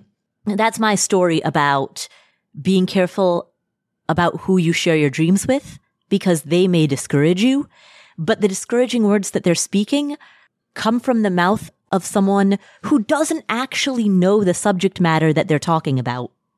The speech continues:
right? If they're not an expert in the field and if they haven't achieved the type of results that you want, then why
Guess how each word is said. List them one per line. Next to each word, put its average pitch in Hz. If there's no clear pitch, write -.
right? 202
If -
they're 254
not 269
an 247
expert 233
in 190
the 165
field 220
and 190
if 180
they 202
haven't 220
achieved 214
the 185
type 202
of 196
results 175
that 151
you 208
want, 190
then 180
why 214